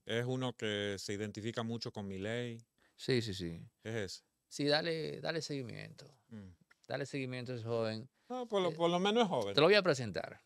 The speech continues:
Speaker 1: Por lo menos es joven y tiene tiempo para, para esperar su turno.
Speaker 2: ¿Tú no crees que Omar debería categóricamente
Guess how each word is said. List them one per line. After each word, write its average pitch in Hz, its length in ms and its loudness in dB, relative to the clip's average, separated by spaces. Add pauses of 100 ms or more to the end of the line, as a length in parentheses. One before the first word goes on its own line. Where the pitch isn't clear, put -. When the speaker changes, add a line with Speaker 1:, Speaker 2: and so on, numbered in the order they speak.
Speaker 1:
Por 131 120 -4
lo 143 100 0
menos 156 220 0
es 160 60 0
joven 165 340 2
y 135 80 -4
tiene 131 260 -2
tiempo 113 800 -2
para, 90 420 -2 (220)
para 98 200 -2
esperar 104 360 -2
su 107 140 -6
turno. 92 440 -8 (200)
Speaker 2:
¿Tú 208 100 4
no 254 100 6
crees 240 220 6
que 202 100 4
Omar 170 380 6
debería 151 420 6
categóricamente 135 1080 2